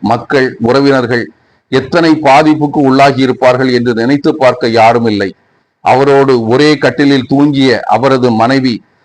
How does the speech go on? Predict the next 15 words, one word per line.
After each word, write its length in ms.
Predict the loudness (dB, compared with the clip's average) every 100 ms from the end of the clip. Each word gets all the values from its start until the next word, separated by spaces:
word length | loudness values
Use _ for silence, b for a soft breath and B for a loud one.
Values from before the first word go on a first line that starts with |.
| _
தனது 380 | -2 0 2 0
கணவர் 440 | 0 0 2 2 0
இன்னும் 380 | 0 2 2
வீடு 260 | 2 2 0
திரும்பவில்லையே 800 | -2 0 2 2 2 2 0 -2 -2
என்று 500 | 0 0 2 0 -2 b b b
நரக 680 | -4 2 2 2 0 0 0
வேதனை 520 | 0 2 2 2 0 -2
அடைந்திருப்பார் 720 | 0 0 2 0 2 2 2
என்று 460 | 2 0 0 -2 -4 _ _ _
இந்-, 320 | -2 0 0 -2 -16 _ _
இந்த 400 | 0 2 2 2
வழக்கை 460 | 2 2 0 0
விசாரித்த 800 | -2 0 2 2 0 0 -2 -2 _ _ _
அந்த 640 | -4 0 2 2 0 -2